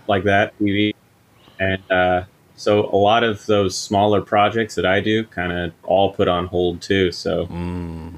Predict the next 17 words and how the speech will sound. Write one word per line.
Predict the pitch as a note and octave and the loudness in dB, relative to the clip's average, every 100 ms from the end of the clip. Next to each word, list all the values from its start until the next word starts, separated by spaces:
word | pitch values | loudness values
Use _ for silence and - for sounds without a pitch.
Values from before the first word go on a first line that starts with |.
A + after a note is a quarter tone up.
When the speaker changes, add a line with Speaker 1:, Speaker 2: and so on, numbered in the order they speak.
| - | -2
Speaker 1:
yeah, | D#3+ C#3 | 0 0
it | - - | -2 -6
changed | C3+ C3 | -6 -2
everything. | B2 C#3 - F2+ - _ _ | -2 -2 -4 -8 -14 _ _
Speaker 2:
Yeah, | - F#2 E2 - _ _ - | -6 -4 -4 -6 _ _ -6
definitely, | D#2+ - B1+ D2+ - - | -6 -6 -10 -10 -12 -8
definitely. | D2 - - - _ _ - - - - - - | -8 -8 -16 -16 _ _ -20 -18 -16 -14 -16 -8
Uh, | G#2+ A#2 A#2 B2 | 0 2 2 0
so, | - C#3+ E3+ F3 D3 | -2 2 2 4 2
uh, | A#2 A#2 | 0 -2
here | - G3 C#4 | -2 0 2
on | C#4+ | 2
the | G3+ | 2
four | - C#3+ C#3 | 0 0 0
forty | - B2 A#2+ | 0 0 0
Guitar | G#2 A#2+ G2+ | -2 0 0
Podcast, | G2+ G2 F#2 G2 F#2+ G2 - | 0 0 0 0 0 0 -4